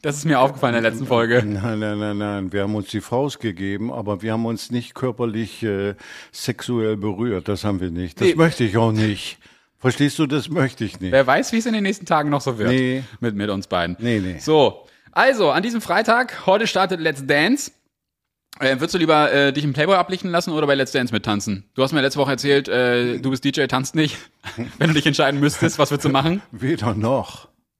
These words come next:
Speaker 1: Wie weder noch?
Speaker 2: Im Playboy mich
Speaker 1: Ja?
Speaker 2: ablichten lassen?
Speaker 1: Ja.
Speaker 2: Nee, muss nicht sein.
Speaker 1: Stell dir mal vor,
Speaker 2: Und
Speaker 1: das wird hier richtig erfolgreich und dann kommt der Playboy und sagt,
Speaker 2: Nein,
Speaker 1: „Jimmy,
Speaker 2: Geld
Speaker 1: du bist
Speaker 2: ist
Speaker 1: der“
Speaker 2: nicht alles. Du machst alles für Geld. Ich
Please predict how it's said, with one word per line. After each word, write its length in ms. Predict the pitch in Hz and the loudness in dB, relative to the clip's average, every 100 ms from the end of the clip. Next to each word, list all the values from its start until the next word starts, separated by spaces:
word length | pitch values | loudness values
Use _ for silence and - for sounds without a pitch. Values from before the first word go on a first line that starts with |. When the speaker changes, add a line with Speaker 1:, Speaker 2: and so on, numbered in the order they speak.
| _ | _
Speaker 1:
Wie 200 | 117 - | -8 -6
weder 240 | 208 208 214 | -4 -4 -4
noch? 480 | - 185 - - - | -4 -4 -8 -12 -2
Speaker 2:
Im 200 | 143 104 | -2 0
Playboy 680 | 87 120 208 151 135 139 123 | -2 0 0 -2 0 0 0
mich 220 | 131 113 | -2 0
Speaker 1:
Ja? 180 | 110 131 | 0 0
Speaker 2:
ablichten 360 | 135 101 110 | 0 -2 -4
lassen? 440 | 101 95 - 127 127 | -4 -4 -6 -8 -4
Speaker 1:
Ja. 200 | 113 113 | 2 4
Speaker 2:
Nee, 220 | 156 107 - - - - - | 4 2 -6 -20 -20 -20 -8
muss 400 | 139 160 143 113 | -2 0 0 -2
nicht 140 | 98 | -6
sein. 140 | 117 | -2
Speaker 1:
Stell 120 | 107 254 | 2 4
dir 60 | |
mal 20 | |
vor, 80 | 294 | 6
Speaker 2:
Und 60 | 269 | 6
Speaker 1:
das 80 | 262 | 4
wird 100 | 240 | 0
hier 80 | |
richtig 200 | 226 254 202 | 0 2 0
erfolgreich 360 | 160 220 170 | 2 2 2
und 60 | 139 | 0
dann 80 | 147 | 2
kommt 260 | 196 165 | 0 2
der 120 | 160 | 2
Playboy 400 | 135 151 185 185 151 | 2 0 2 2 0
und 80 | |
sagt, 240 | 143 147 113 | 0 0 2
Speaker 2:
Nein, 380 | 127 160 151 117 | 2 2 2 4
Speaker 1:
„Jimmy, 160 | - 151 | 4 4
Speaker 2:
Geld 40 | 139 | 4
Speaker 1:
du 40 | |
bist 100 | 160 | 2
Speaker 2:
ist 120 | 160 | 2
Speaker 1:
der“ 80 | 160 | 2
Speaker 2:
nicht 180 | 156 - | 2 0
alles. 360 | 139 165 151 - | -2 0 -2 -4
Du 140 | 185 | -6
machst 320 | 185 190 - | -2 -2 0
alles 240 | 170 147 - | -2 0 0
für 160 | 117 | -2
Geld. 320 | 92 110 110 101 - - | 2 2 2 -2 -12 -10
Ich 480 | - 185 190 - - | 4 6 6 2 -12